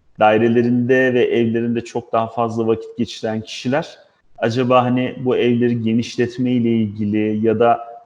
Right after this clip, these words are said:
farklı lokasyonlara geçme ile ilgili ihtiyaçları olabilir mi?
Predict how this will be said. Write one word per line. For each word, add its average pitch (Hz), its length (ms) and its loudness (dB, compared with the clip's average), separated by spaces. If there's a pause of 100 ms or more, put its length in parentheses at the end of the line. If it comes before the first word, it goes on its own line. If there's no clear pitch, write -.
farklı 113 380 0
lokasyonlara 117 800 0
geçme 113 460 -2
ile 117 180 0
ilgili 110 360 0
ihtiyaçları 113 600 0
olabilir 110 460 2
mi? 110 240 -4